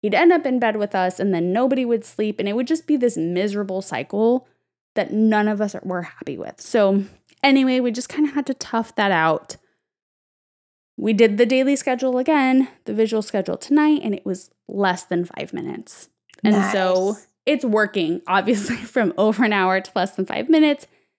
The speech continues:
Speaker 1: It feels like a success, and I think tomorrow he's gonna do even better. So
Speaker 2: That's
Speaker 1: it's just a
Speaker 2: awesome.
Speaker 1: reminder of, like, being calm, being consistent, like, following a routine that's gonna work for him, 'cause he's gonna feel so much better in the morning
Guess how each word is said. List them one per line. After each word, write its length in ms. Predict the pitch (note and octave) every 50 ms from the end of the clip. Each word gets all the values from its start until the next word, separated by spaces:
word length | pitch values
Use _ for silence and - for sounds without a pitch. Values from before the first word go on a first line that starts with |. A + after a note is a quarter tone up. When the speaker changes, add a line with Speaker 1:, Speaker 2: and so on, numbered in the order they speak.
| _ _ _ _
Speaker 1:
It 160 | - F3 -
feels 220 | - D4+ C#4+ C#4+ C4
like 160 | C#4 C4 -
a 60 | B3+
success, 500 | - - A#3+ - - - G3+ G3 G3 -
and 80 | G3+ G3
I 60 | F3 F3+
think 220 | F3+ F#3 - -
tomorrow 320 | - - F#3 E3+ E3+ E3+
he's 180 | F3+ D#3+ F#3 -
gonna 200 | - E3+ F3+ F3
do 160 | E3+ - F3+
even 240 | - F3 F3+ F#3 F3
better. 320 | E3+ F3+ - - - -
So 400 | G3+ - - - F3+ F3 F3+ G3+ - _ _ _ _ _ _
Speaker 2:
That's 220 | - A#3+ B3 A#3+ -
Speaker 1:
it's 260 | G#3+ G#3+ A#3+ A#3 -
just 100 | C#4+ C#4
a 20 | -
Speaker 2:
awesome. 120 | - F4+
Speaker 1:
reminder 480 | F#4+ E4+ D4 B3 A#3 A#3+ A#3 A#3 A3+ A3
of, 120 | G#3+ G3+
like, 280 | G3+ F#3+ F3 - _ _
being 240 | - E3+ F3 F3 F3
calm, 600 | - - - D#4 E4+ E4+ D#4+ D4+ D4+ D4+ D#4 D4+ _ _
being 220 | - E3+ E3 E3
consistent, 800 | E3 F#3 F#3 F3 - - D4 D4+ - - D4 C#4+ C4+ C4+ C4+ - - _ _ _ -
like, 200 | - F3+ - -
following 580 | - - - - - A3+ G#3+ G#3+ G#3+ A3 A3+ A3+
a 80 | A3
routine 400 | G#3+ G#3+ G#3 - - G#3 G3 G3
that's 160 | G3 G3 G3
gonna 180 | - G#3 G3 F#3+
work 220 | F#3+ F#3+ F#3+ F#3 -
for 140 | - - G3
him, 240 | F3+ F3+ G#3 G3
'cause 160 | F#3+ - - -
he's 140 | A3 G#3+ -
gonna 160 | - A3+ G#3+
feel 200 | G3+ - A3+ G3+
so 220 | - - - A3+
much 220 | A3+ A3+ A3 - -
better 200 | - F#3 F#3 F3+
in 120 | F3+ F#3
the 60 | F3+
morning 520 | F3+ F#3 F3+ F3 F3+ F3 F3 F3+ F3+ F#3+